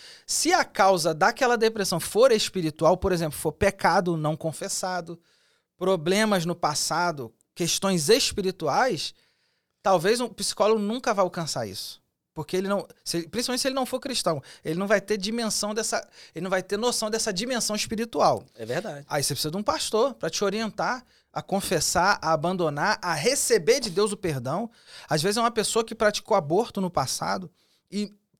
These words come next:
Speaker 1: e, e pecado não confessado, mal resolvido,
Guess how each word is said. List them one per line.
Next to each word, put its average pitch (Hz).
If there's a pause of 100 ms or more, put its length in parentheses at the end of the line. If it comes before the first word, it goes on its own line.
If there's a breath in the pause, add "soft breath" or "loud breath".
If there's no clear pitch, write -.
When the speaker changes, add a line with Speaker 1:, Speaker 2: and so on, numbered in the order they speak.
(140)
Speaker 1:
e, 170
e 165
pecado 208
não 208
confessado, 202
mal 185
resolvido, 208